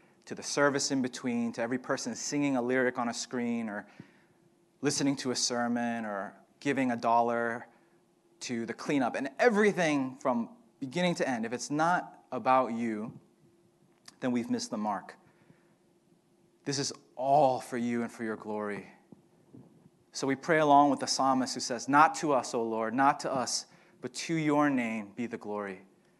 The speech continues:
We thank you for the treasure, the gift. It's the greatest possession we own, your word. We like to think it might be our nice new car, or our homes, or our, our laptop, or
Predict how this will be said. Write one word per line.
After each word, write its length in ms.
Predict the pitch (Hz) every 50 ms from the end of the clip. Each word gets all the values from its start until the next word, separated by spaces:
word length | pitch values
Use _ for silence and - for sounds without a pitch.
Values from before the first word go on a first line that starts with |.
| _ _ _ _ _ _ _ _ _ _ _ _ _ _ _ _ _ _ -
We 80 | 131
thank 340 | 131 - - 175 175 175 -
you 140 | 185 170 156
for 180 | - - 147
the 120 | 131 123 117
treasure, 640 | - - - - - 165 151 143 - 131 113 107 107
the 100 | - 113
gift. 420 | - - - 165 147 127 - -
It's 140 | 139 - -
the 80 | 156
greatest 480 | 139 - - 160 180 196 185 185 180 -
possession 420 | - 170 170 180 170 - - 170
we 140 | 151 147 147
own, 440 | - 131 147 147 147 135 117 110 110
your 160 | 120 131 131
word. 440 | 120 120 123 131 135 131 110 95 - - - - - - - - _ _ _ - _ _ _ _ _ _ _ _
We 140 | - 127 123
like 160 | 127 131 131
to 80 | - 143
think 200 | - 143 127 139
it 60 | 127
might 220 | 123 123 120 120
be 80 | 123 120
our 100 | 113 110
nice 300 | 110 117 110 104 - -
new 160 | 113 104 104
car, 500 | - - - 160 156 147 143 143 139 135
or 140 | 123 113 104
our 60 | 104 104
homes, 580 | - - 147 143 135 135 131 123 120 120 -
or 80 | 107 104
our, 400 | 104 104 107 92 113 104 - - -
our 80 | 113 110
laptop, 640 | 107 143 147 - - 139 - 151 139 135 127 123 -
or 280 | 120 113 107 104 104